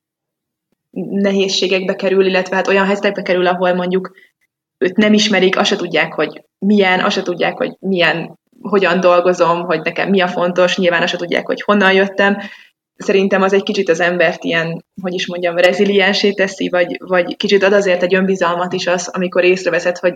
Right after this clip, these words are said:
hát igazából valahol minden ember ugyanazt keresi az életben, és valahol te is mindig megtalálod a helyedet, és azokat az embereket, akik hozzád közel állnak, és szerintem ez egy, ez egy tök nagy önbizalomnövelő tényező.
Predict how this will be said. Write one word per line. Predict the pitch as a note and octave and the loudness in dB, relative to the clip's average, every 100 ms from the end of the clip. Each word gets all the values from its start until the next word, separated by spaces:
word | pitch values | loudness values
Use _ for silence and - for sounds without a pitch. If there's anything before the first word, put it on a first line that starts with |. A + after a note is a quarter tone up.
| - - | -6 -6
hát | E4+ C4 | -2 -2
igazából | G3+ G3 F#3+ F#3 F#3 F#3+ F3+ - - | -2 -2 0 0 0 2 0 -2 -6
valahol | G3+ A#3+ G#3+ F#3+ F#3+ F#3 - _ _ _ | 0 2 0 0 -2 -4 -8 _ _ _
minden | _ G3+ G#3+ F#3 | _ 2 4 4
ember | F3+ F3+ F3+ F#3 | 2 0 0 0
ugyanazt | F#3+ F#3+ G3 | 0 0 -2
keresi | - F#3+ - F#3+ | -2 -2 0 0
az | F#3+ | 2
életben, | F#3+ F#3 F#3 | 2 0 0
és | F#3 | -2
valahol | - F#3 F#3 F#3 F#3 - | -2 -2 2 2 0 0
te | F#3 | 0
is | F3+ - | 0 -2
mindig | F3+ F3 | -6 -6
megtalálod | E3 - - - - | -6 -6 -4 -2 -2
a | F3+ | -2
helyedet, | F3 E3+ F3 F3 | 0 0 2 0
és | - | -4
azokat | F#3 - - | -6 -6 -6
az | F2+ | -6
embereket, | F2+ F2+ F2+ F2 - | -6 -4 -6 -6 -8
akik | - - - _ - _ _ - | -10 -12 -14 _ -20 _ _ -4
hozzád | E3+ E3+ E3+ | 0 2 2
közel | E3+ E3+ D#3+ | 0 2 2
állnak, | D#3+ E3 F3 | 2 2 0
és | F3+ | -4
szerintem | - F#3 F#3 F#3+ | -4 -2 -2 0
ez | F#3 | 2
egy, | F#3+ F#3 - _ | 0 -2 -10 _
ez | - F#3 | -4 -2
egy | F#3 | -2
tök | - F#3 F#3 | -2 -6 -4
nagy | E3+ | -6
önbizalomnövelő | E3+ E3 F3 F3 F3 F3+ F3+ - F#2 F#2 | -6 -8 -8 -6 -6 -6 -6 -6 -6 -6
tényező. | - F#3+ G3 F#3+ G3 | -8 -10 -10 -10 -10